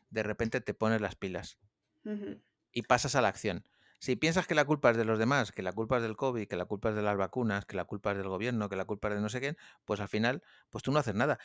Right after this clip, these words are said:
Speaker 1: Y puede que la culpa sea del gobierno o del covid o de las vacunas o de quien
Speaker 2: Ujú.
Speaker 1: sea, pero tú mientras tanto, pues te tienes que poner las pilas. Es así de sencillo.
Speaker 2: Y tu parte, ¿no? Tu parte
Speaker 1: Claro.
Speaker 2: la tienes que hacer.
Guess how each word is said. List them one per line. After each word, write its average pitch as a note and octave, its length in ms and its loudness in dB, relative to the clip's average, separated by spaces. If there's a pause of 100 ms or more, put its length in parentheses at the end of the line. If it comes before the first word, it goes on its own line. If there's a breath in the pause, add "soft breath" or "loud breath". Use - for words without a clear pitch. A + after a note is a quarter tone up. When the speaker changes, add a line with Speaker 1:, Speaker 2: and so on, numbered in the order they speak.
(120)
Speaker 1:
Y A#2 100 -4
puede G#3+ 240 8
que F#3+ 80 4
la C#3+ 100 8
culpa B2+ 260 2
sea B2+ 140 4
del A#2 100 4
gobierno A#2 520 0
o A2 120 0
del G2+ 180 -4
covid B2 440 2
o A2 40 0
de G#2+ 260 0
las G#2 140 0
vacunas A#2+ 580 -4
o A#2 100 -2
de G#2+ 100 0
quien G2+ 260 -2
Speaker 2:
Ujú. - 0 -
Speaker 1:
sea, E3+ 320 -2 (160)
pero A2 220 2
tú F3+ 140 6
mientras F3+ 360 2
tanto, F3+ 440 -2 (140)
pues - 140 -12
te - 80 -6
tienes A#2+ 160 -4
que F3+ 80 -2
poner D#3 180 0
las G2 120 -4
pilas. F3 360 -8 (200)
Es - 240 -8
así D3+ 220 -8
de F#3+ 80 -4
sencillo. C#3+ 440 -4 (140)
Speaker 2:
Y A3 120 -8
tu G#3+ 180 -6
parte, A3 440 0
¿no? A#3+ 300 -4 (240 loud breath)
Tu A3 160 -6
parte A#3 320 2
Speaker 1:
Claro. - 120 0
Speaker 2:
la G#3+ 160 -2
tienes G#3+ 300 -8
que G3+ 300 -4
hacer. F#3+ 400 -6